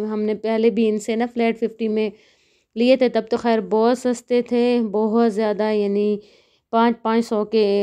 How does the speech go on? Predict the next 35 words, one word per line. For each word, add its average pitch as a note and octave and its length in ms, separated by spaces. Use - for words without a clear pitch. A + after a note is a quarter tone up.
टॉवल G#3 340
मिल G3+ 140
रहे G3+ 180
थे G3+ 120
फ्लैट G3+ 300
फिफ्टी G#3+ 320
में G#3+ 180
तो। A3 100
लेकिन G#3 340
अभी G3 260
तो A3+ 140
खैर G3+ 280
महंगे G#3+ 360
मिले A3 240
हैं। A3 160
ये G#3 140
दो G#3 160
हज़ार A3+ 300
का G#3+ 160
था G#3 180
ये G3+ 140
वाला, G3 280
और G#3+ 260
इस, A3 280
ये G#3+ 340
हमें G#3 280
मिला G#3 200
है G3+ 120
तकरीबन G#3 540
हज़ार G#3 360
का, A3+ 220
और G3+ 360
ये G#3 220
वाला G#3 260
था G3 340